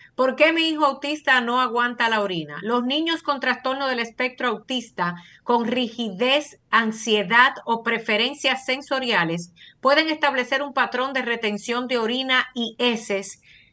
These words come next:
lo que los coloca en un alto riesgo de desarrollar disfunción vesical intestinal conocida como B V D.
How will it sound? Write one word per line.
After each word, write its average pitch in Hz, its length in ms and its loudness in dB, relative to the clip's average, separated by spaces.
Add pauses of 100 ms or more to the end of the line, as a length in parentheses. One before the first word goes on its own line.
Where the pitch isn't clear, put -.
(200)
lo 269 280 4
que 262 140 4
los 302 140 4
coloca 269 520 2
en 220 80 -2
un 262 220 -4
alto 320 400 2
riesgo 233 540 -4
de 220 80 0
desarrollar 220 720 0
disfunción 254 840 -2
vesical 262 720 2
intestinal 226 1000 0
conocida 226 680 -2
como 202 240 -2
B 214 340 -2
V 226 180 -2
D. 190 320 -2